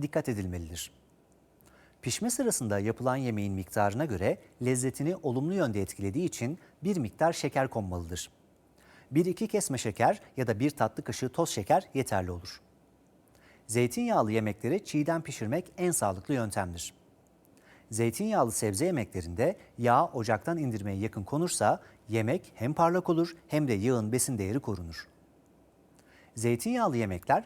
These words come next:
piştikleri tencerede kapalı olarak soğutulursa şekilleri daha düzgün olur, lezzetleri ve renkleri de olumlu yönde etkilenir. Zeytinyağlı yemekler su yerine kendi sularında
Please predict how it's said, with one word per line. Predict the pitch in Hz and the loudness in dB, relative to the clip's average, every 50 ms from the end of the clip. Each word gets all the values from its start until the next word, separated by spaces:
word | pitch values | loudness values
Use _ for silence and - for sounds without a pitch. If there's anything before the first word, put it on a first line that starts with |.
| - - | -4 -8
piştikleri | - 143 - - - - - 143 160 208 | -6 -6 -6 -6 -8 -4 0 0 0 2
tencerede | - 185 175 151 120 107 92 90 90 127 170 165 | 2 2 0 0 0 0 -2 0 0 -2 -2 -2
kapalı | - - 123 - 147 165 196 | -2 -4 -2 0 0 2 2
olarak | 175 131 104 101 95 - | 2 2 0 -2 -2 -4
soğutulursa | - - 107 101 101 - 123 156 190 - - 107 117 151 - - - - | -6 -6 -6 -6 -6 -4 -4 -4 -4 -4 -2 0 -2 -2 -2 -6 -14 -16
şekilleri | - - 170 156 - 175 160 156 156 156 175 160 | -4 -2 -2 0 0 0 2 2 2 2 2 2
daha | 147 127 131 135 | 0 0 0 0
düzgün | 113 107 95 90 98 | 0 -2 -2 -2 -2
olur, | 98 110 147 175 170 - - - - - - | -2 0 0 0 -2 -4 -10 -18 -20 -8 -2
lezzetleri | 110 113 110 101 113 107 - - 113 110 117 165 202 - - - | 0 2 2 2 2 0 0 -2 -2 0 0 0 -2 -2 -4 -4
ve | 113 104 | -2 0
renkleri | 113 135 139 - - 131 117 117 | 0 0 0 -2 -2 -2 -2 0
de | 135 151 160 151 | 0 0 0 0
olumlu | - 151 135 131 107 90 87 | 0 0 0 0 -2 -2 -2
yönde | 98 98 92 110 131 | -2 -2 -2 -2 -2
etkilenir. | 110 - - 98 90 82 80 - - - - _ _ _ _ _ _ _ _ _ _ _ _ _ _ - - - - - - - _ | -2 -4 -6 -8 -8 -8 -8 -10 -14 -16 -20 _ _ _ _ _ _ _ _ _ _ _ _ _ _ -20 -20 -20 -20 -20 -20 -16 _
Zeytinyağlı | - 110 117 117 - - 214 240 240 220 165 113 | 0 2 2 2 2 0 0 2 2 2 2 2
yemekler | 104 98 92 92 87 - 143 156 208 226 - - - | 2 0 -2 -4 -2 0 2 2 2 0 -6 -14 -8
su | - - - - 220 | -4 -2 0 2 2
yerine | 180 127 107 95 104 139 185 | 2 2 2 2 0 -2 -2
kendi | 196 - - 107 104 117 170 | -2 -2 -2 -2 -2 -2 -4
sularında | - - 214 170 120 92 85 82 80 104 143 190 | -4 0 2 2 2 2 0 -2 2 2 2 2